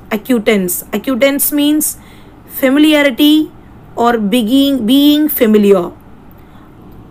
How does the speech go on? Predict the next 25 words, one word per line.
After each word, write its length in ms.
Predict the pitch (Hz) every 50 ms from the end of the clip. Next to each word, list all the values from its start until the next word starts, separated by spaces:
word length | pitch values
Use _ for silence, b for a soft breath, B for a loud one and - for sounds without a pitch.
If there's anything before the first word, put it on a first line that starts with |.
| - - -
Would 160 | - 240 220
a 80 | 247 226
trip 300 | 208 247 302 330 330 -
to 120 | 330 302
the 140 | - 262 226
Hudru 300 | - 254 208 226 277 262
Falls 340 | - - 294 285 277 277 -
help? 300 | - 294 285 302 359 349 - - - - - - - - B B B B B B
He 220 | - - - 330
didn't 280 | 339 339 370 392 392 349
believe 300 | 277 285 262 262 269 208
so, 400 | - - 226 202 185 175 175 - - - - - - - - -
but 300 | 202 220 220 220 214 - - - - - - -
at 120 | 226 226
the 80 | 202 254
same 340 | 240 - 302 294 320 349 349
time, 400 | 349 277 226 214 196 196 202 202 B B B B B B
he 180 | - - 269
didn't 300 | 247 254 285 294 302 285
wish 200 | 247 269 269 - -
to 140 | - 330 247
leave 360 | 220 220 214 208 208 208 202 B B B B B B -
with 160 | 233 233 196
the 80 | 240
feeling 540 | 208 - 262 269 277 254 269 254 254 254 254